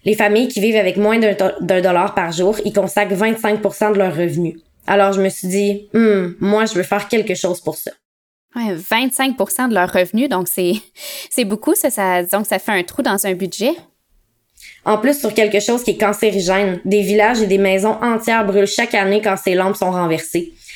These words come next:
Speaker 1: J'ai passé ma dernière année à McGill à créer le sac à dos Soulard,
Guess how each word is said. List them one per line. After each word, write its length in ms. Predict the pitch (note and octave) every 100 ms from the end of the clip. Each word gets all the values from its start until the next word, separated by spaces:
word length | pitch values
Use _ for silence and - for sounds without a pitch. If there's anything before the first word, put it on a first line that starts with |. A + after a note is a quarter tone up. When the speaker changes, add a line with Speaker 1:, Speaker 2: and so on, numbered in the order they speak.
| -
Speaker 1:
J'ai 140 | F#3+ A3
passé 260 | G#3+ A3
ma 160 | C4+ A#3
dernière 320 | G#3 A3 A#3
année 260 | G#3+ G#3 A3+
à 60 |
McGill 480 | G3 F#3 E3 F#3+ A3
à 100 | -
créer 280 | G3 - B3+
le 100 | A#3
sac 220 | G3 A3
à 80 | A3
dos 140 | F#3+ A3
Soulard, 520 | - G3 E3+ G3+